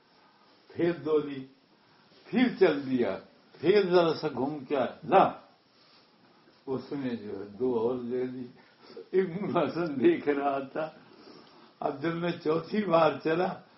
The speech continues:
تو اس نے مجھے گود میں پکڑ کے مسجد کی چہار دیواری پہ رکھ دیا، لیکن بول نہیں سکتا تھا نانی، نانی کے ڈر سے کہ اس کی نانی خفا ہوں گی،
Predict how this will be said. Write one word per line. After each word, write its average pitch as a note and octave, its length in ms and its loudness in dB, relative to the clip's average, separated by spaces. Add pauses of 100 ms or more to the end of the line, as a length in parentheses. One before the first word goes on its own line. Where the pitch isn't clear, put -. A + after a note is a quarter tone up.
(260)
تو E3 100 2
اس C#3 180 -6
نے D#3+ 140 0
مجھے C#3+ 300 0
گود B2 400 -2
میں A#2+ 100 -8 (100)
پکڑ C3 340 -4
کے C#3+ 240 -10 (840)
مسجد B2+ 520 -4
کی D#3+ 100 -8
چہار C3+ 360 8
دیواری B2 600 6
پہ G#2+ 120 -4
رکھ G2 300 -2
دیا، F2+ 320 -6 (640)
لیکن A#2+ 420 -4
بول D3 460 2
نہیں A#2 260 -2
سکتا - 460 -8
تھا A2+ 200 -8
نانی، A#2+ 460 -4 (260)
نانی B2 400 -6
کے A2+ 140 -6
ڈر G2+ 280 -2 (100)
سے F2 140 -12 (480)
کہ A2+ 160 -2
اس - 140 -10
کی A#2+ 140 -6
نانی A2 420 -4 (600)
خفا A2+ 380 -2
ہوں F#2 340 -6
گی، F2+ 160 -8